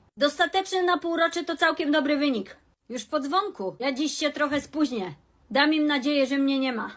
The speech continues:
Ja mam teraz okienko, to se nowe zemsty poplan-, zadania poplanuję. Jak ja kocham tą pracę. Proszę nie stękać, bo będzie dłużej, tak? Szeroko. Ty znasz, Edyta, Cezarego Pazurę?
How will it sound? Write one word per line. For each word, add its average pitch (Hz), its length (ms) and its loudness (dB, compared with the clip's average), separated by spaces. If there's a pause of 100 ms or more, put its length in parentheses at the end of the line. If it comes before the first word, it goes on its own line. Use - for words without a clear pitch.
(420)
Ja 254 100 -2
mam 302 140 2
teraz 311 280 0
okienko, 320 360 -2
to 262 120 -4
se 269 120 -2
nowe 269 260 2
zemsty 294 380 0
poplan-, 226 560 0
zadania 285 540 2
poplanuję. 208 640 -4 (680)
Jak 285 200 -2
ja 302 100 2
kocham 262 340 -2
tą 226 160 -4
pracę. 220 400 -4 (1040)
Proszę 349 360 4
nie 226 120 0
stękać, 214 440 0
bo 214 100 0
będzie 202 300 2
dłużej, 185 360 0
tak? 269 340 2
Szeroko. 262 680 2 (840)
Ty 226 120 4
znasz, 214 300 4
Edyta, 208 460 2
Cezarego 208 520 4
Pazurę? 202 420 4